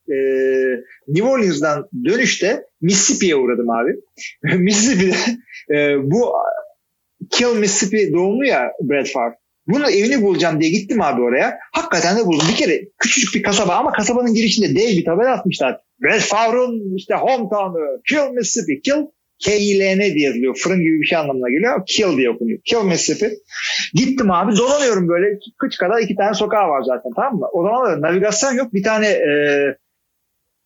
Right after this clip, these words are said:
dev bir yol, yol atlası var böyle. Kırk elli sayfalık. Ondan baka baka yol buluyorum böyle.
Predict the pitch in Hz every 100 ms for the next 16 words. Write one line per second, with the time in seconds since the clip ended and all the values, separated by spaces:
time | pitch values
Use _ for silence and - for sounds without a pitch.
0 | - 127 196 254 185 185 185 151 208 226
1 | 170 196 196 180 139 143 165 240 226 -
2 | 233 - 196 190 202 190 170 - 233 233
3 | 202 196 240 214 214 220 208 160 151 147
4 | 151 127 135 135 135 127 147